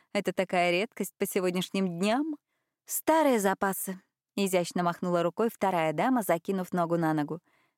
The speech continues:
Её серебристое платье распахнулось по боку, освобождая из плена тончайшей ткани стройную ножку в атласной туфельке.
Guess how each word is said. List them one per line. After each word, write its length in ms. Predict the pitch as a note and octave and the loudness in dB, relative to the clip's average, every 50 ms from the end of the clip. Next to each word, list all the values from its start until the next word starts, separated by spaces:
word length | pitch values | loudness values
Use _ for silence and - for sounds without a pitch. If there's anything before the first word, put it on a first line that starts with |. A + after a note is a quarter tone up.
| _ _ - | _ _ -8
Её 320 | F3 F3 E3+ E3 D#3+ D#3 | -4 -2 0 0 0 0
серебристое 640 | - - F3 E3+ E3 D#3+ D#3+ D#3+ - - - D#3 D#3 | -2 -2 -2 -2 0 0 -2 -4 -2 -2 -2 -2 0
платье 340 | - - E3 F#3 F#3+ - E3+ | 0 -2 -2 -2 -2 -2 -2
распахнулось 640 | D3 D#3 - - E3+ D#3 - E3+ E3 D3+ C#3+ D3 - - | -2 -4 -4 -6 -6 -4 -2 -2 -2 0 -2 -2 -6 -4
по 140 | - F3+ G#3 | -2 -2 0
боку, 320 | G#3 G3+ - - D3+ D3+ - - - - - _ - | 0 -2 -2 -4 -6 -8 -8 -12 -20 -20 -12 _ -6
освобождая 640 | F#3+ - - F3+ F3+ F3+ F3 E3 - E3+ D#3+ D#3 | -6 -2 -2 -2 0 0 -2 -2 0 0 0 0
из 100 | D3+ - | 0 -2
плена 380 | - - D#3 E3+ G#3+ A3 F#3+ F3 | -6 -4 -2 0 0 0 -2 0
тончайшей 640 | - E3+ E3+ F3 E3+ - - D3 D3 - - C#3+ D3 | 0 0 0 0 -2 -4 -4 -4 -4 -4 -4 -6 -8
ткани 480 | - - - G#3 B3 B3+ C4 C4 A#3+ - | -6 -4 -2 0 2 2 2 2 0 -4
стройную 520 | - - - E4 E4 E4+ E4 D#4 D4 C4+ A#3 | -8 -6 -4 -2 2 4 4 4 6 4 4
ножку 340 | G3+ G#3+ A#3+ - - C4+ | 2 0 -2 -2 -2 -2
в 20 | A#3+ | -2
атласной 480 | G3+ F#3 - D#3+ E3 D#3+ - E3+ E3 | -2 -2 -2 -2 -4 -2 -4 -4 -4
туфельке. 540 | E3 - D#3 D#3 - D#3+ D#3 - - D#3+ F3 | -2 -2 -4 -4 -4 -6 -8 -8 -8 -10 -10